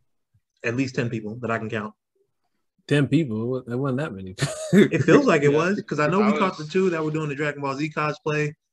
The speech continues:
Speaker 1: And
Speaker 2: I think that's, that's the only picture other than, uh, when I took that selfie of, of us, um, with the, uh,
Speaker 1: Oh, oh,
Speaker 2: Dragon
Speaker 1: during the,
Speaker 2: Ball
Speaker 1: uh, Anime Family Feud thing.
Speaker 2: Yeah, yeah.
Speaker 1: Okay, okay.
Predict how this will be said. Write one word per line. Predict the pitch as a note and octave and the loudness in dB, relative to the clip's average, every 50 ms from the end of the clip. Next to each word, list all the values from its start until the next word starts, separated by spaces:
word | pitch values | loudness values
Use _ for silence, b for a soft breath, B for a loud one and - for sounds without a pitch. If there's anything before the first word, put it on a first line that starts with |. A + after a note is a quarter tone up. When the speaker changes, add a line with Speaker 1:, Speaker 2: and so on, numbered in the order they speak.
| _ _ _ _ _ _ _ _ - | _ _ _ _ _ _ _ _ -8
Speaker 1:
And | C#3 C#3 C#3 C#3 C#3+ | -6 -6 -2 4 4
Speaker 2:
I | G#3+ | 4
think | C4+ C#4 | 6 6
that's, | C4 B3+ B3+ | 4 2 6
that's | - G#3+ B3+ - | 4 4 6 6
the | C4 | 6
only | C4 C4 C4 C4 B3+ B3 A#3 A#3 A3+ A3 G#3+ _ _ _ _ _ _ _ _ | 6 6 6 6 6 6 4 4 0 -2 -6 _ _ _ _ _ _ _ _
picture | - B3 - - - | 2 2 2 0 2
other | G3+ G#3 A3 G#3+ G#3 | 4 6 6 6 6
than, | G3+ G#3+ G#3 G3+ F#3+ F3 D#3 D3 _ _ - | 6 4 6 6 4 2 0 -4 _ _ 0
uh, | D#3+ D#3+ D#3 D3+ D3 C#3+ C3+ C3 B2+ B2 A#2+ A#2+ A2+ A2+ - _ | 2 4 4 4 4 4 4 2 2 0 -4 -6 -8 -12 -16 _
when | B2 C3+ D3 D3+ | -4 0 2 2
I | D#3+ D#3+ | 2 2
took | - F#3 E3+ - | 2 -2 0 2
that | - D3+ C3+ - | 2 2 2 2
selfie | - - D#3+ E3+ D#3+ - - D3 C#3 C#3 | 0 2 2 2 0 -2 -4 -2 -2 -2
of, | C3 B2+ A2+ A2 _ _ | -2 -4 -6 -10 _ _
of | C3 B2+ A#2+ B2+ | -8 -6 -2 0
us, | C3+ C#3 C#3 C3 - - - | 0 0 0 -2 -6 -10 -8
um, | C3 B2+ B2+ B2 A#2+ A#2+ A#2+ A#2 A#2 A2 G#2+ G#2+ G#2+ _ _ _ A#2 | -6 -4 -2 -2 -2 -2 -4 -4 -6 -6 -8 -12 -14 _ _ _ -8
with | A#2 B2+ B2 - | -4 -4 -4 -4
the, | _ C3 B2 A#2+ A#2+ | _ -4 -2 -2 -2
uh, | A#2 A#2 - | -4 -2 2
Speaker 1:
Oh, | E3 F3+ F#3 F3+ E3+ D#3 | 2 4 6 6 6 4
oh, | C#3 C3+ C#3+ D3+ D3 C#3 | 4 4 4 4 4 4
Speaker 2:
Dragon | C3+ | 4
Speaker 1:
during | C#3 C#3 C#3 | 2 0 2
the, | C3 C3+ C3 | -2 -2 -2
Speaker 2:
Ball | B2+ B2+ | -2 -2
Speaker 1:
uh, | B2 | -2
Anime | B2+ C3+ C3+ C3 B2+ B2+ | -4 -6 -6 -6 -8 -6
Family | B2+ B2+ B2 B2 B2 A#2 | -4 -4 -4 -4 -4 -4
Feud | - C3 B2 A#2 | -4 -4 -4 -4
thing. | A2+ E3 E3 D#3+ | 0 2 4 4
Speaker 2:
Yeah, | D3+ C#3+ B2+ A2 G#2+ | 4 4 2 0 -2
yeah. | A2+ B2 A2+ G2 F#2 | -6 -6 -6 -4 -4
Speaker 1:
Okay, | C#3+ C#3 B2 | -2 0 0
okay. | A#2 A#2 A#2 A2+ A2 G#2 G2+ G2+ | 0 0 0 0 -2 -2 -4 -6